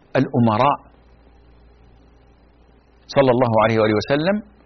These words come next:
وهذا أمر إداري لم يعهده الناس من قبل.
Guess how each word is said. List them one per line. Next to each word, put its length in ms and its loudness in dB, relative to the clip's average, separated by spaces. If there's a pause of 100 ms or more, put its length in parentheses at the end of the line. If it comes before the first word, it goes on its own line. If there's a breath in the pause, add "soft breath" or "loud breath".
(500)
وهذا 360 0 (300)
أمر 280 -2
إداري 420 0
لم 180 -2 (420)
يعهده 640 -4 (340)
الناس 300 -2 (140)
من 60 -4
قبل. 300 -6